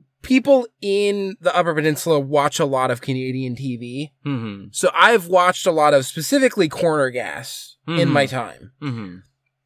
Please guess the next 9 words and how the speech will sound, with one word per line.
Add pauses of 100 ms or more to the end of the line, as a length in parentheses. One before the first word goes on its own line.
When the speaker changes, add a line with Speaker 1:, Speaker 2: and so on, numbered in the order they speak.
(580)
Speaker 1:
Which
is
a,
uh,
I
believe
Saskatch-,
uh,
Saskatchewan